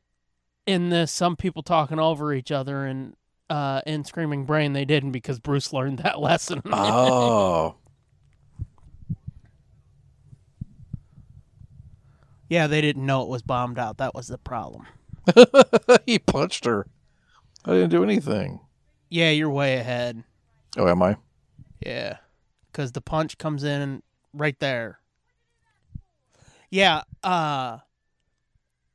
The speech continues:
Speaker 1: he talked about that in the commentary, that he, like, at first he, like, shook her a little, and she was like, "No, no, no, no."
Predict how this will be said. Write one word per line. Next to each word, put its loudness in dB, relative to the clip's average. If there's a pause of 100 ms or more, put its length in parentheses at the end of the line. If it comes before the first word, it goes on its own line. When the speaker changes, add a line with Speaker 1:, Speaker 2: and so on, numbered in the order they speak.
(800)
Speaker 1:
he -6
talked -2
about -4
that 0
in -14
the -8
commentary, -6
that -6 (2000)
he, 2 (360)
like, -2 (280)
at 2
first -2
he, -6
like, -2
shook -2
her 2
a 2
little, 0
and -6
she -6
was -4
like, 0
"No, 0
no, -2
no, -6
no." -16